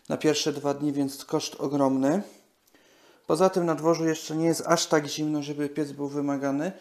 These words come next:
Co prawda to dziadostwo zżera od cholery energii,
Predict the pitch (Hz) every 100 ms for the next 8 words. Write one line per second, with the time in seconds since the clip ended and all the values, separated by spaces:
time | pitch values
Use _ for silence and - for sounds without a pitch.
0 | - - - 156 151 175 165 160 165 202
1 | 170 135 131 - - 147 - - - _
2 | _ - 139 156 151 143 - 156 147 147
3 | 143 143 143 151 196 220